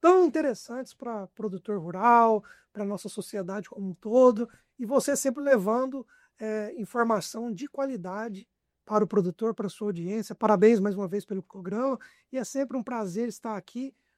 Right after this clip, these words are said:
nos microfones, trazendo um pouquinho do nosso conhecimento, um pouquinho de esclarecimento pra essa classe tão sofrida que é o produtor rural.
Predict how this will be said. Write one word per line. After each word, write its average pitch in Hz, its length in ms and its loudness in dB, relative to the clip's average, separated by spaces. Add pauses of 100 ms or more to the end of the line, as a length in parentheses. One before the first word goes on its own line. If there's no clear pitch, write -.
nos 208 140 -6
microfones, 220 840 -8 (260)
trazendo 233 400 -6
um 247 40 -6
pouquinho 339 920 6 (140)
do 240 120 -10
nosso 226 360 -6
conhecimento, 208 720 -10
um 202 40 -12
pouquinho 254 380 -14
de 233 80 -14
esclarecimento 220 760 -10 (380)
pra 233 140 -8
essa - 160 -10
classe 220 540 0
tão 311 160 -2
sofrida 247 580 -10
que - 80 -14
é 254 40 -8
o 226 60 -8
produtor 220 440 -10
rural. 190 220 -14